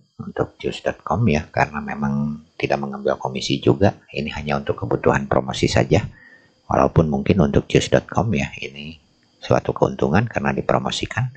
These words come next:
tapi nggak masalah ya. Kita saling menguntungkan saja, oke? Baik,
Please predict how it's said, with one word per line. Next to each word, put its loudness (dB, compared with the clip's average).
tapi 0
nggak -2
masalah 0
ya. -6
Kita 0
saling 2
menguntungkan -2
saja, -2
oke? 0
Baik, 4